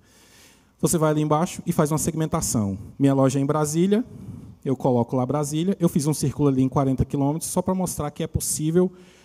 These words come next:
você adicionar um raio caso a sua loja atenda mais do que na, na sua área, na sua cidade,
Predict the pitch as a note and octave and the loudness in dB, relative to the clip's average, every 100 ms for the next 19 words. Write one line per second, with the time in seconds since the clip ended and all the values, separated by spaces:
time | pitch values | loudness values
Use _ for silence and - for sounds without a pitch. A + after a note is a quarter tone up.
0 | _ - C3 - C#3 C#3+ - - _ _ | _ -4 -2 2 2 0 -4 -20 _ _
1 | _ A#2 C3 - E3 C#3+ C3+ D#3+ B2+ - | _ -2 0 0 0 -2 -2 -2 -4 -4
2 | C3+ C#3+ D#3 - D3+ D3+ D#3 E3 F3+ C#3+ | -2 -2 -2 -4 -2 0 -2 -2 -4 -2
3 | C#3+ - D#3 D3 C#3 C3 C3 D3 D3 - | -2 -2 0 2 2 2 0 -2 -6 -2
4 | C3 B2 C3+ C#3+ - _ _ _ _ G#2 | 0 2 0 -2 -8 _ _ _ _ 0
5 | B2 A#2+ C3+ C#3+ D3+ - C3+ D3 - C3 | 2 2 0 -2 -6 -4 -4 -4 -4 -4
6 | B2+ A#2+ B2 - B2+ A#2+ A2+ C3 D3+ - | -2 -2 -2 -2 0 0 0 -2 -4 -4
7 | A2+ - A#2 C#3+ B2+ A#2 C#3 | -4 -4 -6 -4 -2 -2 -4